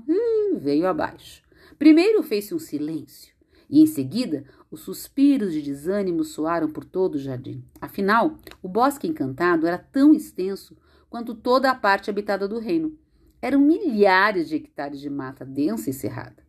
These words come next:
Como encontrar um minúsculo trevo de quatro folhas naquele espaço imenso? Teria sido cem mil vezes mais fácil procurar uma agulha no palheiro. Pelo menos,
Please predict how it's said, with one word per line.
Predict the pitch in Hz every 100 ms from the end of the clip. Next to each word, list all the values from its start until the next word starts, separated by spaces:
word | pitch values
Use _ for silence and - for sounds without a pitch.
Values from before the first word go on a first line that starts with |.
| _ _ _ _
Como | - 403
encontrar | 440 - 285 285 285 285
um |
minúsculo | 254 262 254 269 311 - - 220
trevo | 208 202 214 202
de | 202
quatro | - - 254 285 311 254
folhas | - 208 220 202
naquele | 180 170 180
espaço | 180 - 185 -
imenso? | 175 180 214 214 - _ _ _ _ _ _ _
Teria | 226 269 339
sido | - 226 208 175 - _ _ _ _ _ _ -
cem | - 196 208
mil | 214 156
vezes | 139 185 156 139
mais | 156 208 226
fácil | - 165 175 -
procurar | 160 160 156 147
uma | 156 156
agulha | 143 135 143
no | 143
palheiro. | - 160 127 - - _ _ _ _ _ -
Pelo | 285 294 285
menos, | 214 175 185 190 -